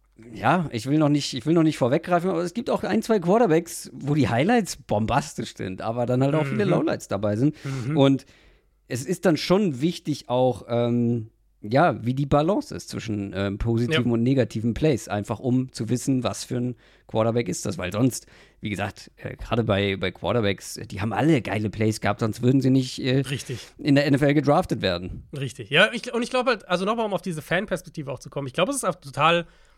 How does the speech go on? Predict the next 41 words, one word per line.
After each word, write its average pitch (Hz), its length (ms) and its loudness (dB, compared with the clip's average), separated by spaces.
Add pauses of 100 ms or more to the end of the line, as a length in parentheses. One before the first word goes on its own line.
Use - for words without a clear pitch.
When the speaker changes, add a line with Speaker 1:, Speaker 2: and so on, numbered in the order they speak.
(440)
Speaker 2:
legitim 175 520 2
als 180 180 0
Fan 180 260 2
dann 226 120 -2
zu - 100 -10
sagen, 185 440 0
irgendwie, 175 540 -4
was, 151 140 -2
also, 175 320 -2
was 202 160 0
weiß 285 80 -2
ich, 254 60 -4
sagen, 226 180 -2
du 202 80 -6
bist 196 140 -8
Fan 214 180 4
von 202 240 -6
irgendeinem 190 240 -6
Team 196 240 -4
und 180 100 -2
die 170 60 0
haben 175 100 0
jetzt - 320 -8 (280)
Mitte 180 240 -2
der 170 80 0
ersten 170 180 -4
Runde 165 240 2
den 151 200 -2
vierten 165 300 -4
Receiver 139 380 -4
oder 120 120 -8
so 117 100 -10
gedraftet. 117 520 -8 (380)
Du 151 100 2
hast 147 160 2
dich 151 120 0
jetzt 147 200 0
nicht 165 140 0
ausführlich 233 300 2
damit 175 200 2
befasst. 175 340 0